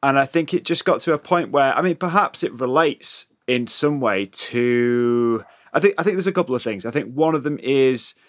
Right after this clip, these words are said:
what I mentioned earlier about getting to a point in your life where you cease to give a fuck.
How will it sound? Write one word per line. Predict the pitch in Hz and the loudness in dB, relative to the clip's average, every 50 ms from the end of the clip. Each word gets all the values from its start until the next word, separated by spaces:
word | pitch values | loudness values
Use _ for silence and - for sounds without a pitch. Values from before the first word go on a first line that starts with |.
| _ _ _ _ _ _ _ _ - | _ _ _ _ _ _ _ _ -4
what | 98 131 139 - | 0 2 2 4
I | 131 135 | 2 2
mentioned | 135 135 131 123 - - 123 131 | 0 0 -2 -2 -4 -4 0 2
earlier | 131 127 123 123 123 120 | 2 4 4 4 4 2
about | - - 120 120 - - | 2 2 2 0 0 0
getting | - 98 101 120 | -2 -4 -4 -4
to | - 131 | -6 -6
a | 110 | -6
point | - - 135 117 95 | -4 -2 -2 -2 -2
in | 120 | -2
your | 117 117 113 | -2 2 2
life | 120 117 113 - - | 2 2 2 0 0
where | 113 113 | 0 2
you | 113 117 113 | 2 0 -2
cease | - - 110 113 - | -2 -4 -4 -4 -6
to | - - | -6 -6
give | 120 107 104 | -6 -6 -8
a | 104 | -8
fuck. | - - 113 127 - - - | -4 -2 -2 -2 -2 -4 -10